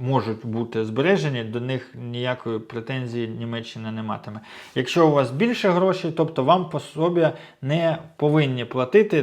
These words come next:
тому що Німеччина вважає, що вам є на що жити. Тому ося ця вища сума також перерахується, і цю суму ви маєте повернути Німеччині. Та, звісно, також штраф.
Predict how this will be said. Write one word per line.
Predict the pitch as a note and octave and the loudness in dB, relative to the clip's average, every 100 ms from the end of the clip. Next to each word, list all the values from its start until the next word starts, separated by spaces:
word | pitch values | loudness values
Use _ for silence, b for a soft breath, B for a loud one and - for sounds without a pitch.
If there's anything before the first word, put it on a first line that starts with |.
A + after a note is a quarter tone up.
| A2+ - | 0 -4
тому | D3+ D#3+ | -2 -2
що | - | -2
Німеччина | C#3 D3 C#3 C#3 B2+ | -4 -2 -4 -6 -6
вважає, | B2+ D#3 G#3+ B3+ F#3 | -2 -2 0 -2 -2
що | - | -2
вам | C#3 G3 E3 | 2 2 0
є | B2+ D3 D3+ | -2 -2 -2
на | C3 | -4
що | - D3+ C#3 - | -6 -2 -2 -2
жити. | A#2+ A#2 A2+ A2 - B B - | -2 -2 -2 -8 -12 B B 2
Тому | E3 F#3 D#3+ A#2 B B B B | 4 6 4 2 B B B B
ося | D3+ - F3 D3 | 0 4 4 4
ця | - D3 A#2+ | 4 2 2
вища | C#3 D#3 D3+ D3+ | 4 2 2 -6
сума | - C4 C#4 B3+ A3 - B - | 0 4 4 6 4 2 B 2
також | F#3+ F#3 D#3 - | 4 4 0 0
перерахується, | D3 C3+ C#3 C#3+ A3+ G#3+ - F3 - | 0 0 0 0 4 4 4 -4 -2
і | - | 0
цю | D#3 D#3+ | 2 2
суму | D#3+ A#3 B3 G3+ | 2 2 4 4
ви | D3 C#3+ | 4 4
маєте | D#3+ D3 C3+ | 4 4 2
повернути | B2+ C3+ B2+ C#3 G3 G3 E3 D#3 | -2 0 2 2 2 2 -2 -4
Німеччині. | C3 C3+ A2 G2 - - - _ | -2 0 0 -4 -8 -12 -16 _
Та, | - G3 G#3 A#2 | 4 4 4 0
звісно, | G#2+ F3 F3+ D3+ C#3 - | 2 2 2 -4 -6 -4
також | A#2+ B2+ B2+ B2 - | 0 0 0 -8 -12
штраф. | - - F#2+ | -12 -8 -6